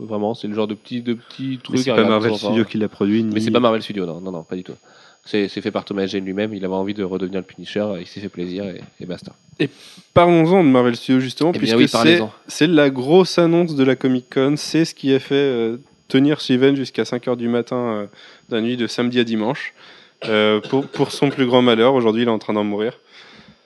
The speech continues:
Speaker 2: Même si c'est, c'est pas que ça, hein, c'est, c'est le froid, la pluie, tout ça, la fatigue. Euh, Marvel Studios qui a mis une grosse claque dans la gueule à tout le monde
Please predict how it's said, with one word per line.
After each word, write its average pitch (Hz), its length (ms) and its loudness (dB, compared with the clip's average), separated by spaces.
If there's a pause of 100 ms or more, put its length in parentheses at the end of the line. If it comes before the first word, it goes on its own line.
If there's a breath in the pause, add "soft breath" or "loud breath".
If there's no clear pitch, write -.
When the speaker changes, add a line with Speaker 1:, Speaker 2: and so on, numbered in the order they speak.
(100)
Speaker 2:
Même 107 160 -4
si 110 160 -10
c'est, 120 340 -8
c'est 117 240 -6
pas 110 140 -4
que - 100 -14
ça, - 220 -10
hein, 104 260 -8
c'est, 107 320 -16
c'est - 140 -10
le 107 100 -4
froid, 98 360 -4
la 92 100 -12
pluie, 98 180 -14
tout - 140 -20
ça, 98 180 -8 (460 loud breath)
la 113 80 -4
fatigue. 107 340 -6 (720 loud breath)
Euh, 107 400 2
Marvel 135 380 2
Studios 143 320 2
qui - 160 2
a 110 40 8
mis 170 300 2
une 117 140 0
grosse 170 300 0
claque 165 400 0
dans 120 120 2
la 113 80 6
gueule 151 220 4
à 156 40 2
tout 147 140 -2
le 143 60 0
monde 131 300 -4